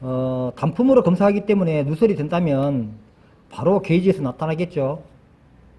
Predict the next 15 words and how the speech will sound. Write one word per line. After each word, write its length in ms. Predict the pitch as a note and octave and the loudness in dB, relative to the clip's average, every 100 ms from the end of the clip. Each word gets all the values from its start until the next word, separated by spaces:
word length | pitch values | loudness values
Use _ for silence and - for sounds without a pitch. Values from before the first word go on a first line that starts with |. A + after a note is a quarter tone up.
| _ _ _ _ _ _ _ _ _ _ C3 | _ _ _ _ _ _ _ _ _ _ -4
이 60 | |
정도는 760 | D#3+ A3+ A#3 F#3+ D#3+ D3+ B2 G#2+ - _ _ _ _ _ _ - | 0 4 4 4 2 0 -2 -6 -16 _ _ _ _ _ _ -18
한 320 | D3 D3+ C#3+ | -10 -6 -4
이십 320 | B2+ D#3+ A#3+ A3+ | -6 -4 -6 -2
분 400 | G#3+ F#3+ F3+ F3 | 0 2 0 -2
정도만 420 | D#3+ D#3+ D#3+ - | 0 0 -2 -4
기다려봐도 960 | D3 D#3+ D3+ D#3 E3+ C3+ C3+ A2+ G#2 - - | -2 -2 -2 -4 -2 -2 -2 -4 -6 -16 -12
누설이 260 | C#3+ - E3+ | -4 -2 0
된다면 420 | D3 D#3+ D3+ B2 | -2 -2 -4 -6
바로 180 | A#2 C3 | -6 -10
표가 240 | - F#3 | -6 -6
납니다. 400 | B2+ C3+ C3 A2+ G#2+ - - | -4 -8 -8 -10 -14 -20 -20
한번 180 | - C3 | -18 -14
지켜봐야 420 | D3+ E3+ D3 D3+ | -6 -4 -2 -4
되겠네요. 540 | D3+ C3+ B2 B2+ F#3+ | -4 -4 -4 -4 -6